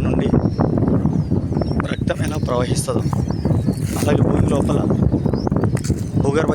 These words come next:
జలాలు, డ్రైనేజ్ అనే ఒక పాయలు అంటారు కదా, వాటి గుండా ప్రవహించే అవకాశం ఉంటుంది. ఎప్పుడైనా నీరు ఎత్తైన ప్రదేశం నుంచి వంపు భాగం వైపు ప్రవహించే అవకాశం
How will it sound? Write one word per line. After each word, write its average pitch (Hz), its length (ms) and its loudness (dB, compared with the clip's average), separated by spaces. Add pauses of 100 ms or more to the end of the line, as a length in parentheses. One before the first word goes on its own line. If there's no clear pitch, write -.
జలాలు, 139 340 0 (1300)
డ్రైనేజ్ 156 480 0
అనే 139 140 -4 (260)
ఒక - 80 -4 (200)
పాయలు 143 320 2
అంటారు 127 260 0
కదా, - 120 0 (760)
వాటి 135 300 0
గుండా 131 240 -2 (200)
ప్రవహించే 131 480 -2
అవకాశం 123 380 -4
ఉంటుంది. 117 240 -6
ఎప్పుడైనా 151 380 -2 (180)
నీరు - 240 0 (960)
ఎత్తైన 170 340 -2
ప్రదేశం 151 340 0
నుంచి 156 200 2 (160)
వంపు 143 240 -4 (100)
భాగం 139 280 -2
వైపు - 180 -4 (100)
ప్రవహించే 127 480 -6
అవకాశం 120 400 -8